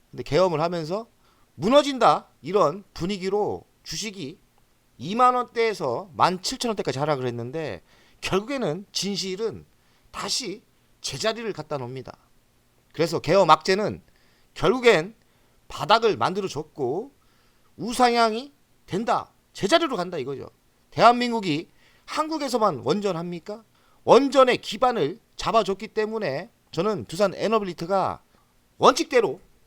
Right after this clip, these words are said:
다시 우상향으로 뻗어나갈 거라고 생각합니다. 그 이유는 소형 원전 에스엠알이라고 하죠. 전 세계 글로벌 굴지 회사가 동맹으로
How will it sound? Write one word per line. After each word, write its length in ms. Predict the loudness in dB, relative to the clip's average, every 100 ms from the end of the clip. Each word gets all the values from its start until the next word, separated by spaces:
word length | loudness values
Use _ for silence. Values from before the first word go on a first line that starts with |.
| _ _
다시 560 | -8 -4 -4 -4 -8 -12 _ _ _ _ _ _ _
우상향으로 800 | -10 0 2 4 2 2 -2 -8 -12 -2
뻗어나갈 480 | 0 2 0 -2
거라고 300 | -4 -6 -8 -14
생각합니다. 680 | -10 -10 -10 -10 -12 -16 _ _ _ _ _ _ _
그 140 | -4
이유는 520 | -2 -2 -2 -2 -4 -14 _ _ _ _ _
소형 420 | _ -4 6 6 6
원전 440 | 2 2 0 -2 _
에스엠알이라고 600 | -4 -2 0 2 2 -2
하죠. 240 | -4 -8 -20 _ _ _ _ _ _ _ _
전 280 | 2 2 2
세계 380 | -2 -4 -4 -4
글로벌 520 | 0 2 4 0 -4 _ _ _ _ _
굴지 420 | -12 -12 -10 0
회사가 720 | 0 2 -2 0 -2 -2 -8 _ _ _ _
동맹으로 800 | -10 -6 -2 -2 0 -2 -2 -6